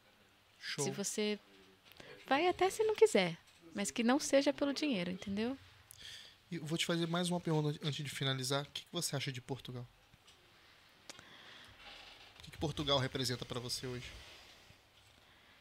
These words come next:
Speaker 2: Portugal representa uma escola pra mim.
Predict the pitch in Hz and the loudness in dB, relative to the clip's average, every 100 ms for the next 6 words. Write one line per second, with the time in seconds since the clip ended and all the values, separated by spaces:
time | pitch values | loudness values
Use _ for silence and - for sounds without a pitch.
0 | - _ _ - _ - - 226 240 254 | -20 _ _ -20 _ -16 -10 -6 2 4
1 | 269 - 254 262 262 277 - - 202 190 | 4 2 4 4 6 4 2 -2 -4 -6
2 | - 185 180 180 | -4 -4 -2 -4